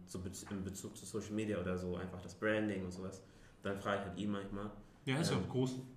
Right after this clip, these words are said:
Speaker 1: er ist, er ist ein Veteran auf jeden Fall.
Speaker 2: Ja.
Speaker 1: Auch
Speaker 2: Ja, er ist auch
Speaker 1: großartig.
Speaker 2: schon sehr lange dabei, auch sehr witzige Videos.
Speaker 1: Er ist
Speaker 2: Ne,
Speaker 1: Baba.
Speaker 2: wirklich, diese Beziehungstests sind ja
Speaker 1: Ja, ja, ja.
Speaker 2: durch die Decke gegangen, ne?
Speaker 1: Er ist Baba.
Speaker 2: Also auch vom Konzept her wirklich sehr durchdacht.
Speaker 1: Ja,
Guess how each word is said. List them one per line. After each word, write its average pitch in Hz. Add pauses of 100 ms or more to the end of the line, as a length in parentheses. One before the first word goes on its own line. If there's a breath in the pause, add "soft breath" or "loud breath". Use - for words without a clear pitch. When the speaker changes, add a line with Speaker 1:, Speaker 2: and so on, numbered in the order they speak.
Speaker 1:
er 110
ist, - (140)
er 104
ist 104
ein 98
Veteran 95
auf 90
jeden 90
Fall. 101
Speaker 2:
Ja. 139 (480)
Speaker 1:
Auch -
Speaker 2:
Ja, 147
er 147
ist -
auch 135
Speaker 1:
großartig. 131
Speaker 2:
schon -
sehr 196
lange 190
dabei, 180
auch 143
sehr 139
witzige 160
Videos. 160
Speaker 1:
Er 107
ist -
Speaker 2:
Ne, 127
Speaker 1:
Baba. 143
Speaker 2:
wirklich, 175
diese 131
Beziehungstests 165
sind 151
ja 139
Speaker 1:
Ja, 123
ja, 156
ja. - (220)
Speaker 2:
durch 175
die 165
Decke 170
gegangen, 120
ne? 107
Speaker 1:
Er 107
ist -
Baba. 143
Speaker 2:
Also 139
auch 143
vom -
Konzept 156
her 139 (240)
wirklich 139
sehr 143
durchdacht. 139
Speaker 1:
Ja, 139